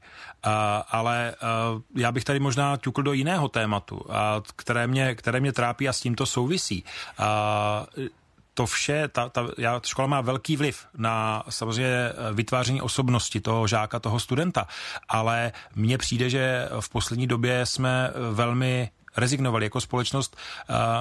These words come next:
na to, že by také tam měla být nějaká role rodiny a bohužel, a to mě trápí hodně, a je to o prestiži učitelského povolání, tak přistupuje řada rodičů, eh, k tomu, eh, učiteli jako k nákupu nějaké služby. A, eh,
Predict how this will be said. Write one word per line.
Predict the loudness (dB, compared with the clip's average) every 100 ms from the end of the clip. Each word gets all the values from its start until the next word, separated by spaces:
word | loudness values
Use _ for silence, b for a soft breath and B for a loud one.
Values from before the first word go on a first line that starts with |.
| 0
na | 0
to, | 0 0
že | 0
by | 0 0 0
také | -2 -2
tam | -2 0
měla | 0
být | 0 0
nějaká | 0 0 0
role | 2 2
rodiny | 2 0 0 0 0
a | 0 2 0
bohužel, | -2 0 2 2 2 0
a |
to | 0
mě | -2 0
trápí | 0 0 0
hodně, | 2 2 0
a | 0
je | 0
to | 0
o | 0
prestiži | 0 0 0 2 0 -2
učitelského | -2 0 0 -2
povolání, | 0 0 2 0 -2 -4 B B B
tak | -2
přistupuje | 0 -2 0 -2 0 0
řada | 0 0 0
rodičů, | 0 -2 -2 0 -2 -4 B B -2
eh, | 0 2 0 -2
k | -6
tomu, | -4 0 2 2 0 -2
eh, | 0 0
učiteli | 0 -2 0 2 2 2 0
jako | 0 0 0 -2
k | 0
nákupu | 0 0 -2 0 2
nějaké | 4 2 2 0
služby. | 0 0 0 0 -4 -8 B B B
A, | -2 0 2 0 -4 B
eh, | -6